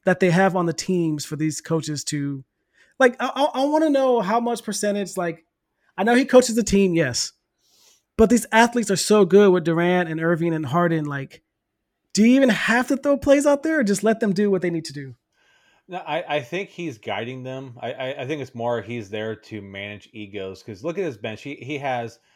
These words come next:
Speaker 2: Jacques Vaughn, who's a former head coach. He has Mike D'Antoni, who's a former head coach,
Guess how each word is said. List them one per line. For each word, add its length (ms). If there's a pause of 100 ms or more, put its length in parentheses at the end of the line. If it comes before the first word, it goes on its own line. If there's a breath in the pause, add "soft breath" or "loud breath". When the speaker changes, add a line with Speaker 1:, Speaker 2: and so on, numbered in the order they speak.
Speaker 2:
Jacques 280
Vaughn, 300
who's 120
a 40
former 240
head 240
coach. 260
He 80
has 340 (220)
Mike 200
D'Antoni, 540
who's 180
a 80
former 300
head 180
coach, 260